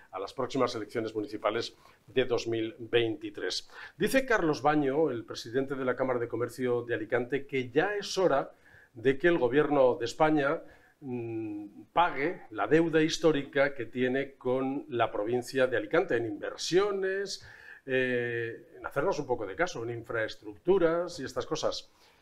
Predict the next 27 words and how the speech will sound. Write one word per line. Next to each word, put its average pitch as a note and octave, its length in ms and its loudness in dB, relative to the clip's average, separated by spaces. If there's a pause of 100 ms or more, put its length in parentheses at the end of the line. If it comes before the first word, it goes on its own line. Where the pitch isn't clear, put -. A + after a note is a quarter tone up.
(260)
Bueno, C3 220 4
lo A2 80 0
dijo C3+ 180 0
el D3 60 2
otro D3 180 2
día D3 260 4
precisamente C3+ 720 -2
cuando C3 680 0
se B2+ 580 -4
estaba, C3+ 720 2
eh, A2+ 400 -4
haciendo D#3 280 4
un A#2+ 40 -2
frente C3 280 0
común C#3+ 440 0 (420)
para C3+ 420 4
instalar B2+ 500 2
o A2+ 140 -2
para G2 180 -4
pedir A#2 460 0
que - 80 -14
se A2+ 100 -10
instalase A#2 380 -2
en A#2+ 80 -2
Alicante A#2 380 -2
la A2 100 -2
sede B2 420 -4